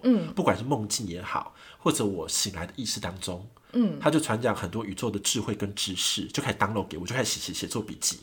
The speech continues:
Speaker 1: 嗯。
Speaker 2: 可那时候洋洋洒洒做了很多很珍贵的笔记，可那时候真的看也看不懂。
Speaker 1: 也看不懂，所以你也不知道你在干嘛。
Speaker 2: 我不知道我在干嘛。
Speaker 1: 嗯。
Speaker 2: <laughs> 因为太深奥了。
Speaker 1: 对。
Speaker 2: 对，然后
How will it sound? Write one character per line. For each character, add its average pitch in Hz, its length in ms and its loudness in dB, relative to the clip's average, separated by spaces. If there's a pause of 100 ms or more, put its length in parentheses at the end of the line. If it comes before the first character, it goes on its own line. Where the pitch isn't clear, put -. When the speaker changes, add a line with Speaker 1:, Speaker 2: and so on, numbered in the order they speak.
Speaker 1:
嗯。 233 760 0 (360)
Speaker 2:
可 180 100 6
那 214 100 12
时 165 60 8
候 160 60 10
洋 131 140 8
洋 139 120 8
洒 135 120 6
洒 98 60 4
做 117 200 4
了 98 60 2
很 - 140 -4 (120)
多 - 280 -10 (320)
很 104 220 -2
珍 147 140 2
贵 147 120 6
的 101 80 2
笔 90 160 -4
记， - 340 -2 (360)
可 165 80 6
那 208 100 10
时 208 60 6
候 - 80 6
真 156 100 4
的 123 140 -2 (100)
看 147 240 8
也 85 60 -2
看 117 200 -2
不 107 80 -8
懂。 - 160 -6 (580)
Speaker 1:
也 170 100 -2
看 233 180 4
不 220 60 10
懂， 185 240 8
所 285 120 8
以 262 40 12
你 233 80 12
也 208 40 12
不 190 60 8
知 196 40 8
道 196 100 8
你 170 40 2
在 175 80 4
干 175 140 4
嘛。 - 240 -2
Speaker 2:
我 107 60 -8
不 - 100 -6
知 - 60 -4
道 113 60 0
我 - 40 -4
在 - 60 -8
干 - 120 4 (120)
嘛。 - 120 -2
Speaker 1:
嗯。 - 1300 12 (840)
Speaker 2:
<laughs> - 20 -6
因 254 60 10
为 226 40 12
太 214 160 10
深 - 380 6
奥 131 220 12
了。 76 260 -2
Speaker 1:
对。 175 300 4 (580)
Speaker 2:
对， 139 140 8
然 107 100 4
后 147 200 10